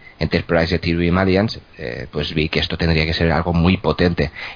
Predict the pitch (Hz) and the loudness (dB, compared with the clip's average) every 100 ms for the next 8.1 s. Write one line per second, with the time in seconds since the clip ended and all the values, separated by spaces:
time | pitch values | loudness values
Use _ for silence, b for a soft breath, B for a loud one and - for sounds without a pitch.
0 | B 85 82 78 76 90 92 92 92 87 | B 2 4 2 0 0 2 2 2 2
1 | 90 98 101 82 82 90 87 80 82 87 | 2 2 2 0 0 0 0 -2 -4 -2
2 | 95 95 92 92 95 90 87 95 87 82 | 0 0 -2 -4 -4 -4 -4 -4 -2 -4
3 | 76 82 - 76 87 90 92 85 101 98 | -6 -8 -6 -4 -2 2 2 4 6 6
4 | 95 107 - B B 65 85 82 87 90 | 6 2 -2 B B -4 -2 0 2 2
5 | 85 82 87 82 78 - 76 71 78 69 | 0 -2 -2 -2 -4 -4 -6 -6 -6 -4
6 | 73 73 73 85 82 B B B - 78 | -4 -4 -2 -2 -2 B B B -2 0
7 | 82 82 82 80 80 82 67 80 80 76 | 2 2 2 2 2 0 2 2 2 0
8 | 73 | -2